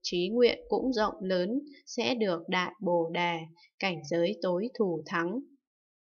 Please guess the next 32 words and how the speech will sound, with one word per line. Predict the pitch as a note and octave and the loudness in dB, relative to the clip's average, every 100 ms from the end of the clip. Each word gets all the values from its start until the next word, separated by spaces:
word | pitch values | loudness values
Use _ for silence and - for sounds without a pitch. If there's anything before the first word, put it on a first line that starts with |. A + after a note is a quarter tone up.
| _ _ _ _ _ _ _ _ _ _ _ _ | _ _ _ _ _ _ _ _ _ _ _ _
Bấy | A3 G3+ F#3+ A#3 | 2 4 4 4
giờ, | C4 A#3+ G#3 F3+ - - _ | 6 8 6 2 -8 -20 _
Bồ | G#3+ G3 F#3+ | 4 6 6
Tát | F#3+ D4 D#4+ - | 6 4 4 6
Phá | G3 G#3+ | 8 8
Nhất | C4+ D#4 D#4 | 4 2 4
Thiết | E4+ F4+ | 4 6
Ma | B3 C4+ C4+ | 6 6 6
Quân | C#4 C4+ C4+ | 6 6 6
Trí | - F#3 A3 | 2 -2 -2
Tràng | - A#3 G3+ E3 | 2 2 2 0
Vương, | F3+ C4+ C4 B3+ | 6 8 8 2
nương | A#3+ C4 C4 | 6 6 6
thần | B3 G#3 F3 | 4 0 2
lực | F3+ E3+ - | 0 0 0
của | F#3 E3 D#3+ | 2 2 2
Đức | C#4+ - | -2 2
Phật, | A3 F3 - - - - | 2 2 -2 -20 -18 2
quan | F#3+ F3+ G3 | 4 4 2
sát | D4 D#4 D#4+ | 0 0 2
khắp | D#4+ E4 | 0 0
mười | A3 F#3+ F3 E3+ - | 0 2 2 0 4
phương | C#4 C4+ C4+ G3+ | 6 6 2 0
mà | F#3 D#3 | -2 0
nói | D#3+ E3 G#3+ | -2 -2 0
kệ | A#3+ G#3+ F3 | 2 2 2
rằng: | F3+ F3+ E3 E3 - - - - | 4 4 4 -6 -14 -20 -14 -2
"Trí | F#3 F#3+ A3+ | 0 0 4
thân | C#4+ C#4+ C#4 | 6 6 4
chẳng | A3+ F3 E3 | 2 0 -2
phải | G3 E3+ D3 | -2 -2 0
thân, | A#3 C4+ C4+ | 4 6 4